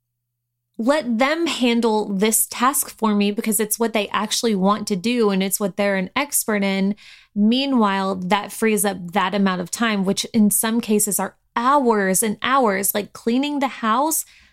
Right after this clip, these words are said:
hours, days, once you add it all up, of my time so I can do whatever the heck I want to do.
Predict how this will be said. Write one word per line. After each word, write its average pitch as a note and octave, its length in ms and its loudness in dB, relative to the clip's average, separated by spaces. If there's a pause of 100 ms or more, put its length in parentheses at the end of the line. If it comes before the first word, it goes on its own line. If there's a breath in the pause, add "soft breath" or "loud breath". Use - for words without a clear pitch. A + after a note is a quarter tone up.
(760 soft breath)
hours, D4+ 880 4 (760)
days, D4+ 800 4 (120)
once B3+ 320 2
you B3 100 -2
add A3+ 180 0
it G#3 100 -2
all G3 180 2
up, F3+ 280 -2 (720)
of C4 180 2
my B3 220 4
time G#3+ 720 0 (220 loud breath)
so - 280 0
I A3 200 0
can C4+ 260 2
do G3+ 280 2
whatever A3+ 560 -2
the B3+ 80 -2
heck B3+ 280 -8
I A#3+ 120 -4
want B3 320 -6
to G#3+ 80 -4
do. F#3+ 360 -8